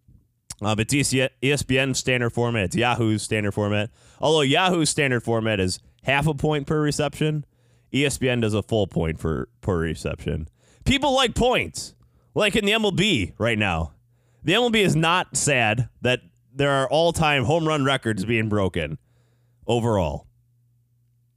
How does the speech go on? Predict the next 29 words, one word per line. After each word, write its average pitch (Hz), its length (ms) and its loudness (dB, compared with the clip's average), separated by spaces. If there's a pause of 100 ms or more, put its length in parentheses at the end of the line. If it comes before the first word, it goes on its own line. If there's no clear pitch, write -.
(280)
The, 123 440 -2 (160)
<laughs> - 160 -20
I 156 80 0
mean, 156 380 2
there 180 440 2
are 135 60 0
home 175 260 2
runs 175 280 0
galore. 147 540 2
Scoring 170 500 0
is 107 180 -2
up 143 220 0
in 123 100 0
the 120 80 0
M 117 120 0
L 107 80 2
B. 110 380 0 (220)
That's 208 220 2
what 262 120 2
they 220 120 2
want, 185 400 0 (260)
'cause 120 180 0
they 180 140 2
think 175 240 -2
that 156 100 -4
people 151 340 2
like 127 260 2
scoring. 95 640 -2 (540)
Well, 208 340 0